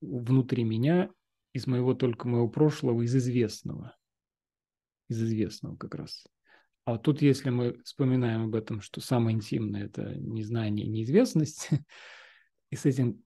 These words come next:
контактируем, то тогда как раз получается, что и добав-, и, и добавляем туда как бы творчество, открываемся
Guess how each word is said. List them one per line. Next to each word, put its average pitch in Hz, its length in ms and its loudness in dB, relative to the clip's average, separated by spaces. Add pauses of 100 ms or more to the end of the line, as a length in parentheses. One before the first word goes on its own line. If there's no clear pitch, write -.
контактируем, 123 800 4 (100)
то 127 100 -6
тогда 139 340 2
как 160 160 -4
раз 156 160 6
получается, 143 640 4
что 139 520 4 (1700)
и - 60 2
добав-, 135 360 6
и, 151 140 6 (260)
и - 40 2
добавляем 131 640 4
туда 117 480 -4 (540)
как - 100 -8
бы 101 260 -8
творчество, 127 540 2
открываемся 143 800 6